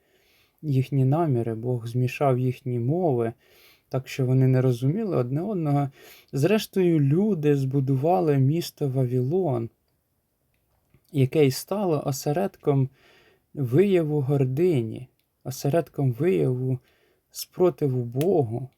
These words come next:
Гординя завжди зневажає Бога і не кориться йому. Гординя завжди ставить себе на місце Бога.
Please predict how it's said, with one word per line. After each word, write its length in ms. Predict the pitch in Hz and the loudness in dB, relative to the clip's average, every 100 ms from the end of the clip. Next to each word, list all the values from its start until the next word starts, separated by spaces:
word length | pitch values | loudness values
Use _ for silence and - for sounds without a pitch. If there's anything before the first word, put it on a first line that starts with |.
| _ _ _ _ _ _ - | _ _ _ _ _ _ -6
Гординя 640 | 147 160 151 220 226 151 | -2 -2 0 0 2 2
завжди 580 | 120 139 208 175 156 156 | 2 0 -2 -4 -2 -2
зневажає 840 | 135 156 147 143 123 156 160 135 | 0 0 2 2 0 -2 0 0
Бога 600 | 113 113 - 175 110 - - | 0 -4 -2 -2 -2 -6 -6
і 120 | 160 | -2
не 180 | 151 139 | 0 0
кориться 640 | 135 170 170 135 - - | -2 -2 0 -2 -4 -8
йому. 540 | 135 120 123 165 156 123 _ _ _ _ _ _ _ _ _ _ | -6 -4 -4 -4 -4 -8 _ _ _ _ _ _ _ _ _ _
Гординя 680 | 131 127 131 170 202 170 139 | -4 0 2 2 2 2 0
завжди 540 | 120 143 185 156 143 | 2 0 0 0 0
ставить 500 | 139 - 170 165 147 | 0 0 -2 2 0
себе 580 | - - 131 117 165 208 | -2 -6 -6 0 0 2
на 140 | 147 123 | 2 2
місце 500 | 135 147 - - 127 | 0 -2 -6 -8 -8
Бога. 640 | 113 143 214 170 117 113 | -4 0 2 0 -2 -8